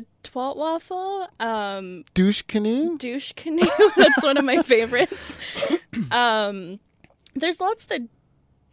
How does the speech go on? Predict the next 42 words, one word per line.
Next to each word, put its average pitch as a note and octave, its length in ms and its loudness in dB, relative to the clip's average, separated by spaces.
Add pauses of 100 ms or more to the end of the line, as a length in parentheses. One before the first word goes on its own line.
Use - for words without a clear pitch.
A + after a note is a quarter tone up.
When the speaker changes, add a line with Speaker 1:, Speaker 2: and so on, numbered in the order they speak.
(100)
Speaker 1:
don't G#3 320 -4
have G#3+ 260 -10 (580)
swear - 280 -14
words. A1 320 -16
Speaker 2:
No, E4+ 300 2
I, D#3 160 0
that's A3 260 0
Speaker 1:
Um, A#3+ 200 -2
but C4 260 4
Speaker 2:
perfectly C#3 260 2
fine, G3+ 340 2
but D#3+ 120 2
most G3 280 4
of E3 80 0
them F#3 180 2
do. D4+ 220 2
Speaker 1:
<laughs> - 0 -
Most F4+ 320 8
of C#4 100 8
them B3+ 160 6
do. A3 220 6
Speaker 2:
<laughs> - 20 -10
Speaker 1:
Fresh D4 320 -2
out D4+ 120 0
of D#4+ 140 -6
fucks, C#4+ 540 -4
zen A3+ 160 -10
Speaker 2:
Oh. A#3+ 260 2
Speaker 1:
as - 100 -12
fuck. B3+ 520 -4 (840)
Just G#4+ 240 -6
all D4 160 0
sorts C4 240 -4
of B3 140 -6
funny F#3 280 -10
little F#3 440 -8 (240)
things G3 400 -12
that - 260 -10 (560)
pop - 240 -16
into A3 220 -14
my A3+ 120 -12
brain A3 440 -12